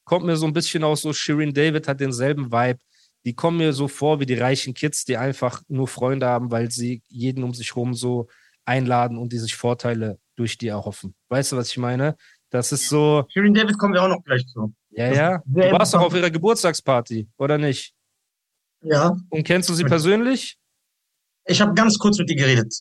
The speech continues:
Speaker 2: Also, „Hallo, tschüss, wie geht's, bla, bla.“ Die war sehr nett.
Speaker 1: Bro, wenn sie schafft, bei einem „Hallo, wie geht's, tschüss“ nicht nett zu sein, <laughs> ist schon hart. Das ist so die Mindestanforderung an
Speaker 2: Ja.
Speaker 1: einem Kontakt. „Hallo“ und
Speaker 2: Ja,
Speaker 1: „Tschüss“.
Speaker 2: ja, ja, aber so, ich hab,
Speaker 1: Ne?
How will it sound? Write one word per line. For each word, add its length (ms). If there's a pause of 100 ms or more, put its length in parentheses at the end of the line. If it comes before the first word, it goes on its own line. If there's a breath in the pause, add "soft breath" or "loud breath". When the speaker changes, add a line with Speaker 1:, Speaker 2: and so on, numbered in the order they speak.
(120)
Speaker 2:
Also, 320
„Hallo, 320
tschüss, 360
wie 80
geht's, 340
bla, 180
bla.“ 220
Die 100
war 120
sehr 180
nett. 200 (1000)
Speaker 1:
Bro, 480
wenn 120
sie 120
schafft, 280
bei 80
einem 220
„Hallo, 340
wie 80
geht's, 260
tschüss“ 380 (160)
nicht 240
nett 200
zu 100
sein, 200
<laughs> 120
ist 100
schon 200
hart. 280 (300 soft breath)
Das 160
ist 80
so 80
die 220 (220 loud breath)
Mindestanforderung 1600
an 100
Speaker 2:
Ja. 100
Speaker 1:
einem 80
Kontakt. 340 (500)
„Hallo“ 300
und 60
Speaker 2:
Ja, 140
Speaker 1:
„Tschüss“. 60
Speaker 2:
ja, 40
ja, 220
aber 140
so, 140
ich 100
hab, 180
Speaker 1:
Ne? 180